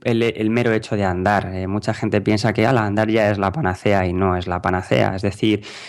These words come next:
aquí hay que tener dos cosas en cuenta. La primera es, eh, el tiempo que se realiza la actividad y la segunda es la, la propia actividad. Es decir, eh, el objetivo principal de todo esto, resumiéndolo, es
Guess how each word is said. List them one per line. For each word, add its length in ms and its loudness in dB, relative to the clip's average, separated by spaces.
aquí 160 2
hay 40 4
que 100 -2
tener 240 2
dos 180 0
cosas 320 -2
en 120 -6
cuenta. 500 -2
La 240 2
primera 580 0
es, 440 0
eh, 720 0
el 200 -4
tiempo 340 0
que 80 -2
se 140 -8
realiza 400 -2
la 60 0
actividad 460 0
y 60 2
la 140 2
segunda 480 2
es 80 0
la, 260 2
la 140 0
propia 240 0
actividad. 360 0
Es 80 -2
decir, 440 0
eh, 880 2
el 160 2
objetivo 500 0
principal 460 2
de 80 2
todo 180 2
esto, 240 -2
resumiéndolo, 680 2
es 340 -2